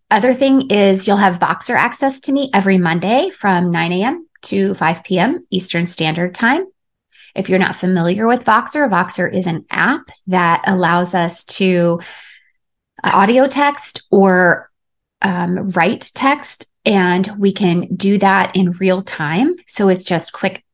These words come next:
easy access. We'll also have the forum of the Facebook group where you can ask all kinds of questions as they arise as well. And then you'll get feedback from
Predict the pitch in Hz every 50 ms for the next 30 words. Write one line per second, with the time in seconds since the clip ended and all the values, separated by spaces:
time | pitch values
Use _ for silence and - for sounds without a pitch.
0 | _ _ - 202 202 190 208 196 - - - - 185 - - - 311 339 415 -
1 | - - - - _ _ _ - 190 - - - 185 196 - 214 196 170 185 180
2 | 175 170 165 165 - - 180 180 202 226 254 262 262 262 - 170 170 - 165 -
3 | 170 160 196 208 - - 277 285 - 320 339 330 - - 196 185 185 185 185 -
4 | - - 170 165 160 - - - - _ _ - 196 214 220 214 214 208 196 190
5 | 190 - 196 175 175 - - 214 196 190 196 185 180 180 170 170 170 185 180 165
6 | 160 170 180 185 - - 185 - - - 180 165 208 294 381 370 - 208 196 202
7 | 196 202 202 196 196 190 180 - - 220 208 202 220 202 - 196 - - - 190
8 | 190 185 190